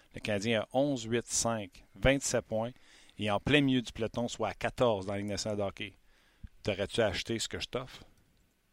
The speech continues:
Tu entends ce que je te dis ? Je te dis, t'as pas Weber, t'as l'équipe de boîte du début de saison que tu penses que tu iras nulle part,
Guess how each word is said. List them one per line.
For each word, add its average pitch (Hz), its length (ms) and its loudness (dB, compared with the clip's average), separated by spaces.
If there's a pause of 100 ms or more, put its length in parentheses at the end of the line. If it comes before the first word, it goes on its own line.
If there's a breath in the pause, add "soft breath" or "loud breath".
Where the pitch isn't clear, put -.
(360)
Tu - 80 -8
entends 120 240 2
ce - 60 2
que 151 100 0
je - 80 -4
te 139 80 -2
dis ? 151 160 -6
Je - 120 -6
te 131 100 2
dis, 120 100 -2
t'as 170 140 2
pas 180 180 6
Weber, 151 380 6
t'as 117 140 2
l'équipe 147 320 0
de 139 100 2
boîte 135 220 2
du 117 80 -12
début 117 180 -4
de - 60 -8
saison 123 300 2
que - 80 -10
tu - 80 -10
penses 127 200 2
que - 80 -4
tu 107 140 -4
iras 107 120 2
nulle 120 200 0
part, 127 320 2